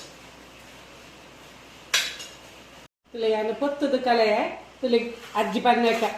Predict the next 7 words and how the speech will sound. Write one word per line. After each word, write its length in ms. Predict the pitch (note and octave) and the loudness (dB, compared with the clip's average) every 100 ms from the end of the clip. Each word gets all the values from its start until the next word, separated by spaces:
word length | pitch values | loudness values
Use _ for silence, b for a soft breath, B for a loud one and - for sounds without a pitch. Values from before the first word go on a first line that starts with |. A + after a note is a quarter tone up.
| G#3+ | -4
ಗಿಜಿಲ್ 340 | A3+ D4+ D4+ | 2 4 6
ಗಿಜಿಲ್ 300 | C#4+ C4 D#4 | 6 6 8
ಆವೊಡು 400 | C#4+ C4+ A#3+ A3+ | 8 10 8 4
ಪಂದ್ 340 | A3 G3 G3+ G3+ | 2 2 2 2
ತುಲೆ 200 | A#3 A3+ | 2 2
ಇಂಚ. 280 | G#3+ G#3+ G3+ - - - - - - - - - - | 0 -2 -4 -6 -12 -20 -20 -20 -20 -20 -20 -20 0
ಕರುಕುರ್ದಲೆ 880 | A#3 A#3+ A#3+ A#3 B3 D4+ G#4+ - - | 4 6 6 2 4 4 4 0 -10